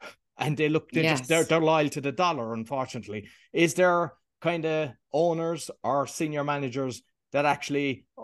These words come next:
Speaker 1: they, they look at it as a weakness and go, "Oh, yeah, let's just cut the ties here and move on"? And surely on the other side, then protecting the person, that they have rights that actually stop that from happening.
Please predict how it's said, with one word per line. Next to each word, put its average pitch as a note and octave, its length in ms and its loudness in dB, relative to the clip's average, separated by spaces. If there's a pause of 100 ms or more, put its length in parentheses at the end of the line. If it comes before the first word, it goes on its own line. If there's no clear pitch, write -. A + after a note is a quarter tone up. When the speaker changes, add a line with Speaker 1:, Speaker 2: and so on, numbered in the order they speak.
(160)
Speaker 1:
they, C#3+ 220 2
they D3 200 0
look D3+ 200 0
at D#3 80 2
it D3 120 -2
as C#3+ 200 2
a D3 40 0
weakness D3+ 460 -2
and C#3 100 -4
go, C#3 100 -4
"Oh, C#3 460 2 (160)
yeah, C3 220 2
let's C#3 340 -4
just D3+ 200 -4
cut E3 180 -2
the E3 60 -2
ties E3 320 2
here G3+ 220 4
and C3+ 140 0
move D3 240 -2
on"? B2+ 340 -4 (340)
And E3 220 -2 (160)
surely D#3 580 2 (260)
on D3+ 180 2
the C#3+ 120 4
other F#3 160 2
side, D3 240 0
then F3+ 140 -2
protecting D3+ 500 -4
the A2 80 -6
person, A2+ 360 -6
that C3+ 140 -4
they D#3 140 4
have C3+ 220 -4
rights D#3 380 0
that C3 180 -4
actually C3 320 -6
stop B2+ 320 -4
that B2 180 -4
from A2+ 160 -10
happening. A#2+ 440 -8